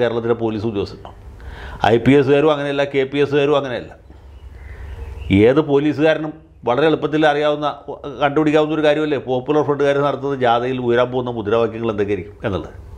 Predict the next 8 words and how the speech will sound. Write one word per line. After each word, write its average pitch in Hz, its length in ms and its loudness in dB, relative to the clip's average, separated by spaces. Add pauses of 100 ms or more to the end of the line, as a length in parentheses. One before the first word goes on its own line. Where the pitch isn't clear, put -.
(920)
അത്, 175 180 4 (800)
ആ, - 20 6 (320)
സമയത്ത് 156 380 4 (240)
അറിയാതിരുന്നുകൊണ്ടാണ് 160 800 2 (400)
അനുവാദം 151 320 2
കൊടുത്തത് 156 260 -2
നിങ്ങൾ 156 180 -2
വിചാരിക്കട്ടെ, 139 320 0